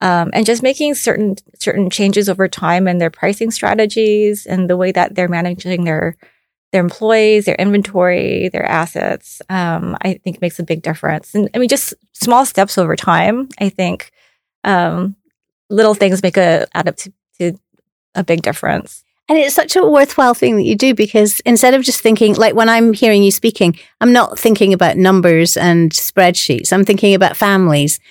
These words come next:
Speaker 2: who are able to keep on doing a business because they really understand that that one client that they spend so much time with is actually the person they're
Speaker 1: Exactly.
Speaker 2: losing money on,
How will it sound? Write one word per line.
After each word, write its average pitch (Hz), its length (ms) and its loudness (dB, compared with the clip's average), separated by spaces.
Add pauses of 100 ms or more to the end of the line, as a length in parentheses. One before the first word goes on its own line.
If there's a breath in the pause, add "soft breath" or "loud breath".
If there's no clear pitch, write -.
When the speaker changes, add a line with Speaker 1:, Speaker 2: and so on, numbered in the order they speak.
(180 soft breath)
Speaker 2:
who 202 60 4
are 185 60 6
able 180 280 4
to - 120 -4
keep - 280 -2
on 180 160 4
doing 165 240 4
a 160 60 2
business 160 420 0
because - 380 0 (280 loud breath)
they 190 140 4
really 202 340 4
understand 175 1300 0 (360 soft breath)
that 185 220 0
that 175 280 0
one 196 400 2
client 180 460 2
that 156 100 2
they 170 80 0
spend 165 320 2
so 196 160 4
much 175 200 0
time 180 200 2
with 151 160 2
is 170 120 2
actually 175 320 0
the 165 100 0
person 165 400 2
they're 165 220 2
Speaker 1:
Exactly. 175 220 2
Speaker 2:
losing 208 300 2
money 170 300 2
on, 180 260 2